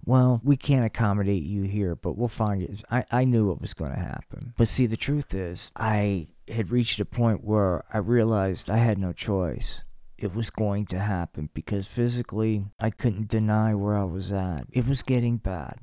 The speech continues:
Pandemic hit. This is when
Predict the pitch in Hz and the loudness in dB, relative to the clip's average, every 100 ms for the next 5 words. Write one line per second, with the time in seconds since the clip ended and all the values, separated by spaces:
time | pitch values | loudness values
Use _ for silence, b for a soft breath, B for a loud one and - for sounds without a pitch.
0 | - - 120 123 127 143 113 76 - 69 | -6 -2 0 2 2 2 2 -4 -8 -8
1 | 53 - 92 123 120 147 131 123 123 120 | -8 -10 0 2 2 2 0 2 2 4
2 | 120 113 | 4 2